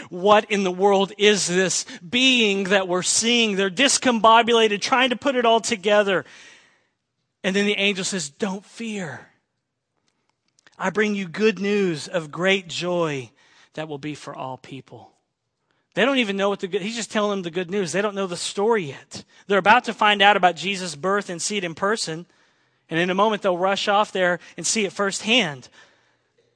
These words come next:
But the angel says, "I gotta tell you the good news. Then you'll get to see it." The good news is that Jesus is God. Luke is stressing his divinity here.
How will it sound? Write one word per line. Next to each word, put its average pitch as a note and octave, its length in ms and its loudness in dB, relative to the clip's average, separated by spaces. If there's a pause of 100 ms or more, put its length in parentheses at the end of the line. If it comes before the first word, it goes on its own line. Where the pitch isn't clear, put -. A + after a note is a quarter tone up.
(400)
But F#3 100 -4
the G#3 140 2
angel G#3+ 240 0
says, G#3 180 -2
"I G3 80 4
gotta G#3 220 -2
tell A3 220 -4
you A#3+ 100 -2
the G3 100 -8
good F3+ 260 -8
news. F#3 680 -6 (1200)
Then F#3 120 -6
you'll G#3+ 140 -4
get F3+ 140 -8
to F3 100 -12
see F#3 240 -2
it." D3+ 80 -6
The E3+ 100 -10
good F#3 240 -4
news G3 360 -4
is C#3 140 -10
that D#3 280 -6 (1160)
Jesus E3 480 -6
is C#3+ 140 -10
God. D#3+ 400 -12 (380)
Luke F#3 280 -6
is F3 80 -8
stressing F3 420 -6
his E3 160 -10
divinity D#3+ 460 -8
here. C#3 180 -10